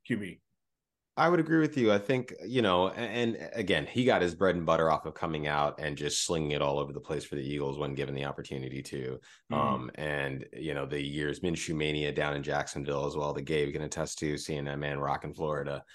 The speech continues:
Speaker 2: Um, I, I, I think he's gi-, honestly given new life to a team that,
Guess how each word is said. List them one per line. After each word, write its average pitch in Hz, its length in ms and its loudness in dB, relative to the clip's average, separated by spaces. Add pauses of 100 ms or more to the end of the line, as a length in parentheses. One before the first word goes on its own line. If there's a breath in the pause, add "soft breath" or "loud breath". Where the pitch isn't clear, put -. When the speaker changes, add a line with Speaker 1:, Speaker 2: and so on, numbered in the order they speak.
(200 loud breath)
Speaker 2:
Um, 71 340 2
I, 82 460 2 (100)
I, 80 60 0
I - 20 2
think 95 400 0
he's 92 560 0 (280)
gi-, 101 240 0 (120)
honestly 107 460 2
given 92 400 4
new 90 160 4
life 82 380 0
to 76 240 0
a 71 40 -2
team 80 380 0
that, 71 280 -2